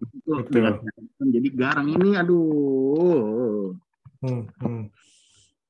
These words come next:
Speaker 2: Iya, iya, iya. Oke, oke, oke, oke. Ini seru nih, seru nih. Ah, jadi kita, kalian nih, ah, Sobat B B sixty-nine ini boleh misalnya kalau mau mencoba menonton, misalnya, ah, film Fresh yang dibintangi oleh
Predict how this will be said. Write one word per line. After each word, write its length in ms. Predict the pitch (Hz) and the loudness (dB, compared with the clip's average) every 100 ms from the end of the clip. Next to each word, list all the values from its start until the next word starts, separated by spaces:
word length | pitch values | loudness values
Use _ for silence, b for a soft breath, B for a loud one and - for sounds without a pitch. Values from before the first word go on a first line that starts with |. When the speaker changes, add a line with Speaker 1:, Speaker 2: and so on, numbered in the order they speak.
| _ - | _ -8
Speaker 2:
Iya, 440 | 131 123 117 113 110 | -4 -2 -2 -4 -4
iya, 220 | 117 113 107 107 | -4 -2 -4 -6
iya. 120 | 104 - b b b - | -8 -12 b b b -6
Oke, 400 | 135 143 143 139 | -4 -2 -2 0
oke, 320 | 131 127 127 131 127 | 2 0 -2 0 2
oke, 240 | 127 - 131 | 0 -2 -2
oke. 240 | 123 123 127 123 | -2 -4 -6 -4
Ini 80 | 123 | -6
seru 320 | 127 131 123 | -6 -6 -6
nih, 140 | 120 117 | -6 -8
seru 240 | 120 113 | -10 -10
nih. 240 | 113 107 104 - | -8 -10 -12 -10
Ah, 480 | 113 110 107 107 107 | -8 -6 -6 -8 -10
jadi 320 | 113 113 120 | -6 -2 -2
kita, 320 | - 113 113 113 | -4 -4 -2 -2
kalian 200 | 113 117 127 | -2 -2 -2
nih, 120 | 131 - | -2 -6
ah, 320 | 123 113 110 | -8 -6 -6
Sobat 320 | 113 110 110 110 | -6 -6 -6 -8
B 160 | 127 117 | -8 -6
B 80 | 113 | -6
sixty-nine 600 | - - 117 117 113 120 | -10 -6 -4 -2 -2 -2
ini 100 | 151 156 156 | -2 -2 -6
boleh 320 | - 131 160 165 | -4 -2 -2 -4
misalnya 320 | 127 113 113 | -6 -8 -4
kalau 160 | 107 | -4
mau 400 | 107 104 107 107 | -4 -6 -6 -6
mencoba 560 | 107 110 117 107 113 110 | -6 -6 -6 -4 -2 -4
menonton, 800 | 107 107 101 104 117 117 135 156 143 | -4 -6 -6 -6 -4 -2 -2 -4 -10
misalnya, 320 | 117 113 117 - | -8 -6 -6 -8
ah, 160 | 107 | -10
film 320 | 107 110 107 107 | -6 -4 -4 -6
Fresh 560 | - 113 117 156 165 B B B B - | -4 0 0 0 -4 B B B B -8
yang 160 | 113 113 | -4 -4
dibintangi 400 | 107 107 107 101 | -4 -6 -4 -4
oleh 160 | 104 | -4